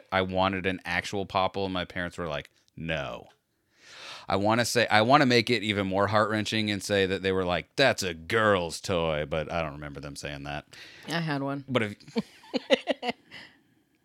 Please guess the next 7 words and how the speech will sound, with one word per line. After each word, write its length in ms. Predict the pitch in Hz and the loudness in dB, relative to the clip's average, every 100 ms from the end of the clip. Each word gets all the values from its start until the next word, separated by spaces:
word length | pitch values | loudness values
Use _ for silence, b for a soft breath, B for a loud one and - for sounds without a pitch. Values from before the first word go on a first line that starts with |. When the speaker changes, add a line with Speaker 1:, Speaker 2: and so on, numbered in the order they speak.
| _ _ _ - | _ _ _ -20
Speaker 1:
How 100 | - | -20
dare 220 | - - - | -20 -20 -20
you? 340 | _ _ B B B - | _ _ B B B -14
Speaker 2:
Yeah. 140 | 175 170 _ _ _ - | -14 -14 _ _ _ -4
Speaker 1:
By 160 | 127 226 | 4 6
the 80 | 180 | 8
way, 420 | 135 151 180 190 | 8 8 6 4